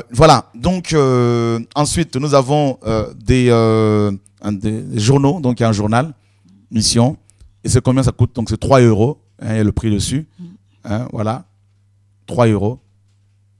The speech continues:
Speaker 1: Et, euh, et ce journal-là,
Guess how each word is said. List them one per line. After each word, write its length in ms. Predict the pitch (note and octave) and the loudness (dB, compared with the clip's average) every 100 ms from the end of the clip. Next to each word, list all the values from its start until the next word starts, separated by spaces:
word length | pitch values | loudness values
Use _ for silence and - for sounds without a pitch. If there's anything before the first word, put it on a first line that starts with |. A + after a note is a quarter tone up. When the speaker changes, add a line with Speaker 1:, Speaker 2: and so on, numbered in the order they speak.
| _ _ - _ _ - | _ _ -20 _ _ -4
Speaker 1:
Et, 140 | A2 A2 | 2 4
euh, 720 | G#2+ G#2+ G2+ G2+ G2 G2 G2 _ _ _ _ - | 6 6 6 4 2 0 -4 _ _ _ _ -6
et 80 | A2 | 2
ce 120 | C3+ | 4
journal-là, 720 | B2+ C#3 D3 C3 G#2+ G2 G#2 | 4 4 6 6 4 2 0